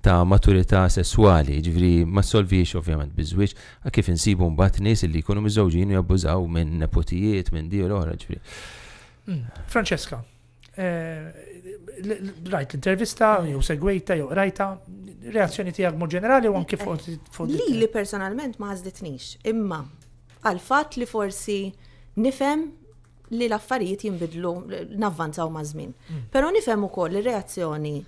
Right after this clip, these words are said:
Speaker 3: kbira li hemm hemm barra ta' ħafna nies li ħaduha bi kbira. Għaliex kull
Speaker 2: Ħaduha bi kbira n-nies?
Speaker 3: Ija, ta', ħafna. Naħseb jiena ħaduha bi kbira, ta' ċertu età, ix-xukjatom.
Speaker 1: Ija, ija.
Speaker 3: Daw li jmorru il-, il-,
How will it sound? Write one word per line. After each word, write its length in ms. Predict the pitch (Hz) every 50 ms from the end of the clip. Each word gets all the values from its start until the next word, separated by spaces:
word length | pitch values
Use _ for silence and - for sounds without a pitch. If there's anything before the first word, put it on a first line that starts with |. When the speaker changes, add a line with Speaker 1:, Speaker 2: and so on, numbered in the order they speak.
| - - -
Speaker 3:
kbira 400 | - 170 185 233 233 196 165 165
li 140 | 160 185 214
hemm 160 | 214 175 160
hemm 160 | 160 180 220 208
barra 380 | 160 160 165 165 185 220 254 262
ta' 220 | 262 - 220 202
ħafna 240 | 202 - - 165 147
nies 220 | 151 160 190 196 -
li 80 | 233 220
ħaduha 240 | 185 160 143 147 143 143
bi 80 | 143 135
kbira. 320 | 143 147 131 117 - - - _ - - - - - -
Għaliex 300 | - 208 208 196 196 -
kull 160 | - - 330 311
Speaker 2:
Ħaduha 220 | 214 220 208 208
bi 80 | 202 185
kbira 300 | 156 156 165 156 175 233
n-nies? 240 | 262 262 254 - -
Speaker 3:
Ija, 240 | - 254 180 147 151
ta', 220 | 151 - 190 151 147 - - _ _
ħafna. 420 | - 226 196 - - 180 156 147 147 - - - -
Naħseb 340 | - 214 - - 240 - 302
jiena 160 | 277 220 180 180 196
ħaduha 300 | 220 214 240 247 233 214
bi 100 | 233 208
kbira, 320 | 202 226 214 180 165 -
ta' 160 | - 262 262
ċertu 320 | 262 226 202 180 - 214 214
età, 280 | 226 220 - 214 170 147 156 214 240 - -
ix-xukjatom. 720 | - - - 302 294 - 262 208 165 - 170 165 - 82
Speaker 1:
Ija, 80 | 78 80
ija. 340 | - - - - - - -
Speaker 3:
Daw 180 | - 349 339 285
li 160 | 240 233 220
jmorru 460 | 208 202 190 185 180 175 180 180 180 -
il-, 160 | 190 180 185
il-, 340 | - - 180 165 165 165